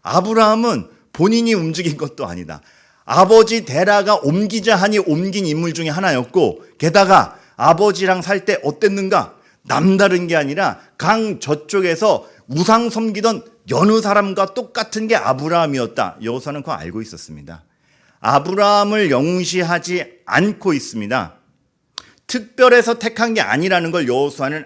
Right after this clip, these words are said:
알고 있었죠. 그러면 아브라함은 왜 믿음의 조상이고 아브라함의 특별함은 뭔가? 아브라함이 남달라서가 아니라 그 아브라함에게 하나님이 함께 하셨기 때문에 특별한 겁니다.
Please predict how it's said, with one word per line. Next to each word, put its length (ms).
알고 320
있었죠. 520
그러면 680
아브라함은 720
왜 140
믿음의 460
조상이고 480
아브라함의 640
특별함은 480
뭔가? 380
아브라함이 800
남달라서가 1120
아니라 640
그 280
아브라함에게 880
하나님이 480
함께 480
하셨기 460
때문에 280
특별한 360
겁니다. 400